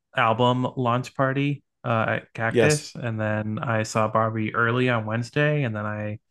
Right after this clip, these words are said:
Speaker 1: saw it again on Sunday. Uh, I'm a super fan at this point.
Speaker 2: Yes. I, I mean, Greta is batting a thousand, right? I don't think she's made a bad movie, right?
Speaker 1: Yeah, this is her third.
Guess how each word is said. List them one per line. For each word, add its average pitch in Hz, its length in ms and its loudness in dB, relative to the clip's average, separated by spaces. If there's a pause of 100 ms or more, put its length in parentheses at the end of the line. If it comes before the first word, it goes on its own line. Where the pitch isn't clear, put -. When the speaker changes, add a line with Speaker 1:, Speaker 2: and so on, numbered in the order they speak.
(180)
Speaker 1:
saw 117 180 4
it 110 60 2
again 113 200 2
on 107 160 -2
Sunday. 131 720 -2
Uh, 107 400 -4 (460)
I'm 117 140 0
a 113 40 -2
super 113 240 -2
fan 107 380 -2
at 117 80 -6
this - 140 -10
point. - 280 -12 (540)
Speaker 2:
Yes. - 400 0 (320)
I, 143 220 4 (140)
I 127 100 2
mean, 135 220 4
Greta 160 480 8 (240)
is 127 160 2
batting 139 260 4
a 143 60 4
thousand, 139 420 4
right? 127 180 4
I 160 40 6
don't 143 160 6
think 156 100 4
she's 135 180 2
made 147 160 6
a 156 60 6
bad 110 240 2
movie, 117 320 2
right? 123 260 0 (1500)
Speaker 1:
Yeah, 143 160 8
this 139 120 2
is 147 80 4
her 151 140 6
third. 131 440 0